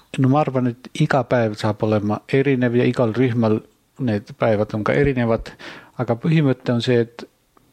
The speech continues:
korraldada mingisuguseid lasteüritusi, noorteüritusi päeval ja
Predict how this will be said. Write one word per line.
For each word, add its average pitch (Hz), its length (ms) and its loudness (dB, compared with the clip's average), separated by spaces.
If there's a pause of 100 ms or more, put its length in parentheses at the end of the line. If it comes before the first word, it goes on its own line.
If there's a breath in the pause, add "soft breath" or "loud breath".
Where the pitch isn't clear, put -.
korraldada 123 480 -2
mingisuguseid 117 800 -4
lasteüritusi, 120 1120 -2 (100)
noorteüritusi 120 1040 -2 (240)
päeval 113 480 0 (800 loud breath)
ja 117 320 0